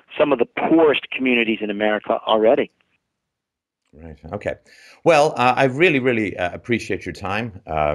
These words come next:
Speaker 2: it was a great pleasure, and, uh, I am looking forward to everyone who calls me a bad classical liberal,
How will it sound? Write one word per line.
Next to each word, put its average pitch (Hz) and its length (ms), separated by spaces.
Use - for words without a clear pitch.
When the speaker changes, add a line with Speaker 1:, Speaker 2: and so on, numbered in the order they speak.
Speaker 2:
it 80 60
was 76 100
a 82 80
great 92 320
pleasure, 101 360
and, 85 500
uh, 80 280
I 85 140
am 85 220
looking 98 240
forward 90 320
to 90 160
everyone 87 360
who 82 120
calls 82 320
me 80 260
a 78 140
bad 80 360
classical 87 400
liberal, 85 380